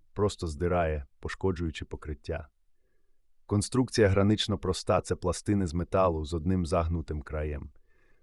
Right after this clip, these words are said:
Виготовляється пристрій з оцинкованої сталі, зверху покриття з поліестеру. Такі снігозатримувачі блокують сніг, збільшуючи жорсткість поверхні покрівлі.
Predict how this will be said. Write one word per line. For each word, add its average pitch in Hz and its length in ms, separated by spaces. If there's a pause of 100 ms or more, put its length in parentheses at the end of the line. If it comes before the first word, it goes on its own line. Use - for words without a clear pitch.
(140)
Виготовляється 107 680
пристрій 98 460
з 76 80
оцинкованої 87 680
сталі, 80 480 (240)
зверху 90 460
покриття 85 460
з - 60
поліестеру. 80 800 (180)
Такі 135 280
снігозатримувачі 117 1000
блокують 98 640
сніг, - 540
збільшуючи 92 760
жорсткість 90 560
поверхні 85 440
покрівлі. 76 640